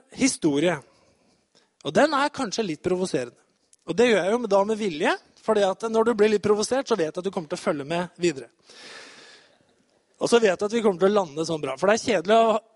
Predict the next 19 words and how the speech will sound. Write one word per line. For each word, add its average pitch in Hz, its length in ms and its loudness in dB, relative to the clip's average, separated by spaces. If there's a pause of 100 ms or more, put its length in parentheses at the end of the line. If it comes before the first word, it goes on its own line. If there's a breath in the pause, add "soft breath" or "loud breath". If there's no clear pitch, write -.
(380)
høre 190 220 0
så 214 100 2
uprovoserende 175 720 -2
prekener 185 400 -2
at 180 160 -6
du 175 80 4
ikke, 165 300 0
sant, 160 180 -6
du 165 160 0
husker 156 240 -2
ikke 165 120 -2
hva 160 80 2
jeg 151 100 -8
snakket 156 220 -8
om 143 40 -10
når 160 140 -2
du 160 80 0
går 151 180 0
ut. - 140 -16